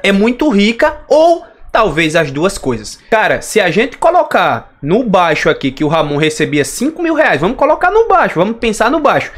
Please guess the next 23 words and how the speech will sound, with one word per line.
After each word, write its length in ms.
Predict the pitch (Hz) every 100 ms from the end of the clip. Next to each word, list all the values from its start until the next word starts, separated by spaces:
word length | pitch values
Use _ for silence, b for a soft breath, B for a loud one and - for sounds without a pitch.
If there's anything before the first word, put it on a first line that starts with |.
| B B
Se 140 | -
o 60 | 170
Ramon 240 | 175 165
recebia 520 | 165 160 160 127 185
cinco, 560 | 233 - 180 277 - 135 B
se 140 | - 135
você 260 | 196 247
multiplicar 720 | 285 302 247 247 - 170 131
cinco 420 | 110 - 175 254 -
por 200 | 208 147
dezessete, 760 | 131 131 - 131 170 226 - b b
isso 220 | 190 - 185
aqui, 480 | - - 214 247 -
o 60 | 180
salário 400 | - 247 180 180
vai 100 | 185
pra 160 | 185 196
oitenta 480 | 190 - 185 226
e 60 | 233
cinco 360 | - 226 240 240
mil 140 | 240
reais, 380 | 240 247 233 202
galera. 320 | 151 117